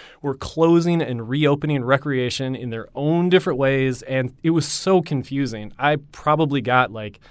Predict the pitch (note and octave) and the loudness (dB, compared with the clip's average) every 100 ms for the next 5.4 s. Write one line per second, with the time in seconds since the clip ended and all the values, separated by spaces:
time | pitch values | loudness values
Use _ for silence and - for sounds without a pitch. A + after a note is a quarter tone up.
0 | - - _ - - F3 F#3 G3 F3 D#3 | -20 -20 _ -20 -4 2 4 6 6 6
1 | C#3+ C#3+ D#3 B2+ C3 - B2+ D3+ D3 A#2+ | 4 6 6 4 0 -4 -2 -2 0 -2
2 | C3 C3+ C3 A#2+ A#2 - _ _ _ _ | 2 2 4 2 0 -10 _ _ _ _
3 | - A#3 F#3 E3 G3+ B3 B3 C4+ C4+ - | 0 4 4 4 4 4 4 2 2 -2
4 | _ _ - F3+ F3+ G#3+ G#3 F3 G3+ B2+ | _ _ -8 -2 2 6 6 6 4 2
5 | G2+ - - | 0 -12 -16